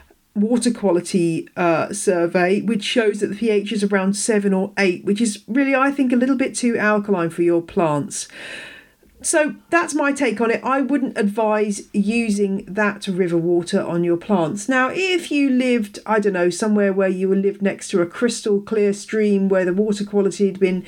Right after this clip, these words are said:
tested to be excellent, it might be a different story. But I think for most of us living in urban and suburban settings,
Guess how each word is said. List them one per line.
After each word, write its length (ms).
tested 480
to 60
be 180
excellent, 640
it 200
might 320
be 120
a 60
different 500
story. 460
But 240
I 60
think 240
for 80
most 320
of 100
us 180
living 280
in 280
urban 420
and 240
suburban 540
settings, 640